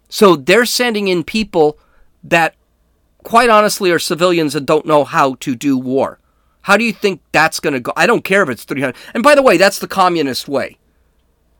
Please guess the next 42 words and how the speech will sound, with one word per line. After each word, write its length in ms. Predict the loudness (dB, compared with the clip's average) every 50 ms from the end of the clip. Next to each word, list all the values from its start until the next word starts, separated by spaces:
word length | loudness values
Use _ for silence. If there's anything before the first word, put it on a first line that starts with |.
| _ _ _ _ _
That 200 | 2 2 2 4
is 160 | 2 -2 -2 -2
the 80 | -4
communist 500 | -4 0 0 0 2 0 -2 -2 -4 -2
way. 160 | -2 -2 0
Don't 240 | 2 2 0 0 2
kid 160 | -2 -4 -4
yourself. 400 | -4 -6 -4 0 0 0 0 2
Russia 260 | 0 0 0 0 -4 -4
is 160 | -4 -4 -6
a 60 | -8
communist. 460 | -6 -2 0 0 0 0 -2 -4 -2
They're 100 | -2 0
not 220 | 2 2 2 2 0
the 100 | -4 -4
Soviet 460 | -2 0 0 0 0 -2 -4 -4 -2
Union, 420 | -4 -2 -2 -2 -2 -4 -6 -8 _ _ _ _ _ _ _ _ _ _ _ _ _ _ -4
but 140 | -4 -2
they're 80 | -2 -2
just 220 | -2 -2 -6 -4
communist 600 | 0 2 4 4 4 2 0 0 -2 -2 -2 -4
in 80 | -4 -2
another 340 | 0 0 0 0 0 0 -2 -2
name. 320 | -2 -4 -4 -8 -12 -18 _ _ _ -2
They 80 | 0
have 140 | 0 0 4
lots 260 | 4 4 4 2 0
of 80 | -8 -6
people, 340 | -6 -6 -4 -2 -2 -2 -2
so 140 | -2 -6
they 160 | -4 -4 -4 -4
throw 240 | -2 0 2 2
lots 420 | 2 0 0 2 4 4 4 4 0
of 120 | -6 -4
people. 420 | -4 -6 -6 -6 -6 -6 -6 -6 _ _ _ _ _ _ _
They 100 | -2 0
don't 180 | 2 2 2 2
have 120 | 2 2
a 60 | 2
lot 200 | 2 2 0 0
of 60 | -2
technology, 800 | -2 -2 -4 -2 0 0 2 2 4 2 0 0 -2 -8 -8 -10